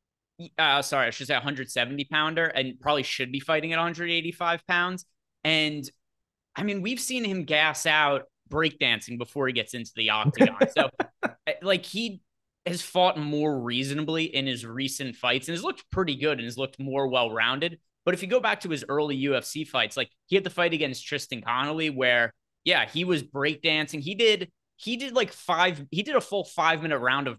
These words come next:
Speaker 1: breakdancing before he started the fight and then was tired before the end of the first round. So, like, if he does dumb shit, he might be gassed, like, two, three minutes into the fight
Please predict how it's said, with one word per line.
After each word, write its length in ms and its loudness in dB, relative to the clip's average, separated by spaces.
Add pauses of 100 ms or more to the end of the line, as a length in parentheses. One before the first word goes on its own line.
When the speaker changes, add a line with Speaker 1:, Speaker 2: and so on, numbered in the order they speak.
Speaker 1:
breakdancing 600 -2
before 460 -2
he 200 -4
started 500 -2
the 60 -6
fight 400 2
and 120 -2
then 120 0
was 180 -6
tired 340 2
before 300 -6
the 140 -2
end 100 -2
of 60 -4
the 60 -6
first 340 -8
round. 240 2
So, 80 0
like, 120 -2 (200)
if 100 -4
he 140 -2
does 180 0
dumb 320 2
shit, 300 -2
he 160 -8
might 200 0
be 100 -6
gassed, 340 2
like, 180 -4
two, 240 -6
three 240 -8
minutes 280 -6
into 120 -6
the 100 -2
fight 380 -2